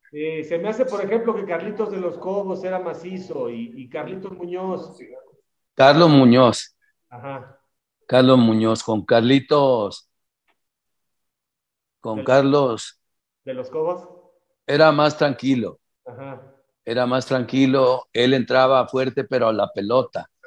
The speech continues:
Speaker 1: Ujú.
Speaker 2: Pero Carlos Muñoz, él sí se distinguía por ser un tipo fuerte, que entraba fuerte.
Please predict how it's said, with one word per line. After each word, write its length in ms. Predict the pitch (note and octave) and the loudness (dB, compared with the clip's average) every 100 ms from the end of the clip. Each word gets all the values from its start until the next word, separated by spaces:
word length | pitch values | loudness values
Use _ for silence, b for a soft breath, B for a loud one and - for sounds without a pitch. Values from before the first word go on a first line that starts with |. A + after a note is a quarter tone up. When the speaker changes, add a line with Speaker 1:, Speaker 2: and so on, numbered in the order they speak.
| B B _ | B B _
Speaker 1:
Ujú. 200 | A#2 B2+ | -20 -6
Speaker 2:
Pero 280 | A2 A2 G2+ | -2 0 4
Carlos 440 | B2 C3 C3 C3+ | 4 6 6 4
Muñoz, 680 | A#2+ A#2 A#2 C3+ C#3 - - _ _ _ _ _ _ _ _ _ _ | 4 2 2 2 2 -2 -16 _ _ _ _ _ _ _ _ _ _
él 260 | A#2 B2 C#3 | 0 2 2
sí 480 | - C#3 C#3+ C#3 C3+ | 2 4 6 4 4
se 180 | - B2+ | 0 0
distinguía 540 | A#2 - A2+ A#2 B2+ | -2 -4 -4 0 0
por 160 | C#3+ A#2+ | -2 -4
ser 300 | B2 C3 C3 | -2 -2 -2
un 140 | B2 | -4
tipo 320 | C3+ A#2 C3 | -6 -2 -4
fuerte, 680 | - B2+ C3 B2 - C3 A2+ | 0 2 2 0 -2 -4 -2
que 80 | A2+ | -6
entraba 500 | G2+ A#2+ A#2+ A#2 G2+ | -4 0 2 2 0
fuerte. 640 | B2+ C3+ B2+ - B2+ B2 | -2 -2 -4 -6 -8 -8